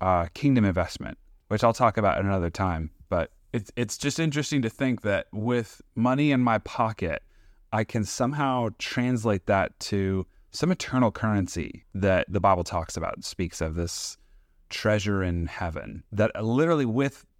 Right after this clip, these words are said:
the, the, the card in my pocket right now, I can use that as a lever to exchange it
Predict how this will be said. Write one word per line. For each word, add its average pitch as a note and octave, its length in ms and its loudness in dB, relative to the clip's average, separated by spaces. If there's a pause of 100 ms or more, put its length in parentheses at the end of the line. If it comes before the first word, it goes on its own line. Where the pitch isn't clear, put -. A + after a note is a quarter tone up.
(100)
the, - 120 -2 (300)
the, A2 260 2
the A#2 160 2
card D#3+ 480 0 (160)
in C3+ 180 0
my B2+ 160 4
pocket C3+ 440 0
right A2+ 240 4
now, A2 440 2 (400)
I B2+ 180 4
can B2 240 0
use C3+ 220 0
that A#2 140 2
as A2 120 0
a G#2 80 2
lever G2+ 720 0 (560)
to A#2+ 120 2
exchange D3+ 760 0
it F#2+ 260 0